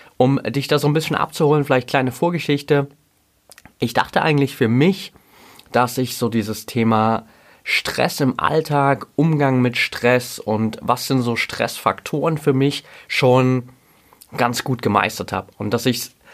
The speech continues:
relativ gut schaffe und in vielen Bereichen auch sehr gut schaffe, einfach mit vielleicht stressigen Momenten gut umzugehen oder generell einfach mein Stresslevel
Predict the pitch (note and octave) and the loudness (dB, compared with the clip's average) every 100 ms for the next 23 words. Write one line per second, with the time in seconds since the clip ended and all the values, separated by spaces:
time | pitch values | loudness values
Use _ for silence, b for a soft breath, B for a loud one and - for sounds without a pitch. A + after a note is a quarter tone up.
0 | B - C#3 F#3+ G3 C#3+ - C3 A#2+ - | B -4 0 2 0 -4 -4 -4 -2 -2
1 | - - E3+ E3+ F3 B2 A#2 A2+ - - | -2 0 2 2 2 2 2 0 -4 -12
2 | G#2+ - C3+ B2 G#2 G#2 A2 - - B2 | -10 -2 0 2 0 0 -2 -6 0 2
3 | D3 A2+ - F#2+ - A#2+ B2 B B - | 2 -2 -2 -2 -2 -6 -6 B B -6
4 | A2 C#3 C3 - A#2 A2+ B2+ D3+ - _ | 0 0 0 -4 0 2 2 0 -6 _
5 | - A2 B2+ - - - C#3+ - D3+ C3 | -4 -2 -2 -4 -6 -4 -4 -2 0 2
6 | B2 B2+ C3 C3 B2+ B2 b b b b | 2 0 -2 -2 -2 -4 b b b b
7 | _ _ _ _ - F#3 - D#3 F3+ - | _ _ _ _ -2 -2 0 0 0 -2
8 | C3 B2+ C3+ D3 - - D3+ E3 D3+ D#3+ | 0 2 2 0 -2 2 6 6 6 4
9 | D#3+ B B B - A#2 B2+ C#3+ C3 B2+ | 0 B B B -4 0 2 2 2 2
10 | - A#2+ A#2+ A#2 A2+ A2 - - - B2 | 2 -2 -4 -4 0 0 -2 -4 -2 -2
11 | - A#2 A2+ A#2 A#2 | 0 0 0 0 -2